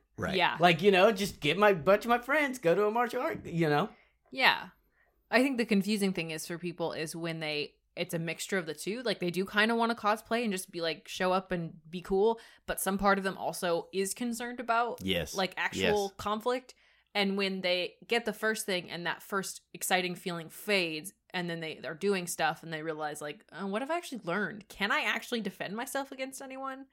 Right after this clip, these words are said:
Speaker 2: I don't know." And then they
Speaker 1: Right.
Speaker 2: feel like what the fuck am I even doing this for?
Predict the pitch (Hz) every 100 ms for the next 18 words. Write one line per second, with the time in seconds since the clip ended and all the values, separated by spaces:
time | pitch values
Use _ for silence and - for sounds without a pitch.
0 | _ _ _ _ _ 170 240 277 240 202
1 | 214 247 180 156 180 190 190 170 175 214
2 | 185 180 165 - _ _ _ _ - 311
3 | 311 294 294 277 294 285 302 403 196 -
4 | - 143 165